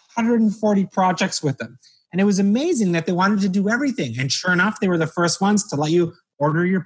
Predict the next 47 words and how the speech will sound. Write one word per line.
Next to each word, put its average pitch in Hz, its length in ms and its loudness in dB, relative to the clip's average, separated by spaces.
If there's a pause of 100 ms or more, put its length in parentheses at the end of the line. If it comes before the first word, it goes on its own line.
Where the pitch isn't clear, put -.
pizza 247 320 0
online. 143 520 -2
And 151 100 -4
they 165 60 -2
had 180 160 -4 (100)
pizza 254 340 0
drones. 127 520 -2
Then 165 160 0
they 185 60 0
had 170 280 0 (340)
gigantic 226 640 0
pizzas, 151 380 2
too 208 220 4
big 196 260 0
to 208 60 -2
be 208 180 2
delivered. 208 560 -2 (300)
Then 190 120 0
they 208 60 2
had, 202 360 0 (420)
uh, 165 180 0
an 170 120 -2
app, 214 300 0 (140)
and 160 100 0
you 160 180 -2
press 202 300 -2
the 202 100 -4
button 190 420 0
on 185 120 0
the 175 120 -4
app 196 280 -2 (100)
and 165 80 0
a 156 40 0
pizza 208 420 -2
comes. 123 380 -2
It 123 80 -4
doesn't 175 340 0
ask 165 300 -4
you 185 140 2
for 170 160 -6
any 160 180 0
options. 156 500 0
It's 143 200 -2
the 139 260 0 (180)
optionless 165 640 0
delivery 175 380 0
mode. 113 360 -2